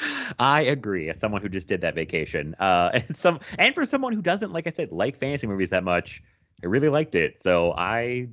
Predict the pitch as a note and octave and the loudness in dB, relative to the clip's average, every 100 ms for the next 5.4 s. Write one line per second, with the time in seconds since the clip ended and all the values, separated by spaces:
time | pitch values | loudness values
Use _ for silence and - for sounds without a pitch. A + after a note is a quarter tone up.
0 | - _ - - G#2+ F#2+ F2+ - E2+ A2+ | -16 _ -20 -10 -6 -4 -4 -6 -2 -2
1 | A#2 - A#2+ - C#3 B2+ E2+ E2+ F2 A2+ | -2 -4 -4 -2 -2 0 2 0 0 0
2 | G2+ A2+ A#2+ G2+ A#2 A#2 G2 - E3+ - | 2 2 2 2 0 -2 -10 -4 -4 -2
3 | D3+ C#3+ C#3 B2 G#2 G2+ _ - - - | -4 -2 -2 -2 -2 -4 _ -20 -20 -20
4 | _ A#2+ A2+ G2+ F2+ F2+ A2+ C3 B2+ A#2+ | _ -4 -4 -4 -4 0 2 2 0 -4
5 | A#2 A2 G#2+ | -2 0 0